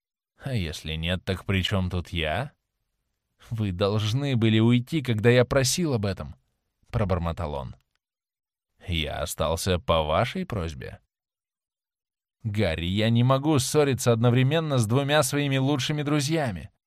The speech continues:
Но вы оба заставили меня возненавидеть лучшее мое произведение, и я уничтожу его. Что ж, ведь это только полотно и краски. Я не хочу, чтобы оно становилось между нами троими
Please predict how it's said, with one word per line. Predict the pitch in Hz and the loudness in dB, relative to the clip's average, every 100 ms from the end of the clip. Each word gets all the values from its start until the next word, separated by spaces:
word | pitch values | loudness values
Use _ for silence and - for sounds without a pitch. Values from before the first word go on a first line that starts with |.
| _ _ - | _ _ -2
Но | 139 | 4
вы | 113 120 | 6 6
оба | 123 135 113 | 6 6 6
заставили | 104 117 110 139 139 120 | 4 4 4 6 6 6
меня | 110 117 139 | 4 4 4
возненавидеть | 127 123 113 131 131 131 151 131 135 | 6 6 6 2 2 2 0 -2 0
лучшее | 147 151 127 175 | 2 2 2 2
мое | 156 147 143 | 4 4 4
произведение, | 147 147 135 156 165 156 117 85 - - - | 2 2 0 0 0 -2 -4 -6 -12 -16 0
и | |
я | 139 123 110 | 4 6 6
уничтожу | 110 107 - 139 120 92 | 4 2 2 2 0 0
его. | 78 60 50 _ _ _ _ | -6 -8 -14 _ _ _ _
Что | - - 202 | -14 -8 -6
ж, | - - _ - - - | -8 -12 _ -20 -12 -2
ведь | 135 127 | 2 4
это | 151 143 | 4 4
только | 131 139 127 | 4 2 2
полотно | 131 131 131 147 147 | 2 4 2 0 -4
и | |
краски. | 127 190 175 - - - _ _ _ | -2 -2 -2 -6 -14 -16 _ _ _
Я | 156 139 151 | 0 2 4
не | 156 | 4
хочу, | 151 147 214 | 2 2 0
чтобы | 156 131 123 | 0 6 6
оно | 135 160 | 8 4
становилось | 143 131 135 202 147 135 | 2 4 4 4 2 2
между | 131 113 | 2 4
нами | 127 139 131 | 4 4 2
троими | 123 131 196 170 | 6 6 6 0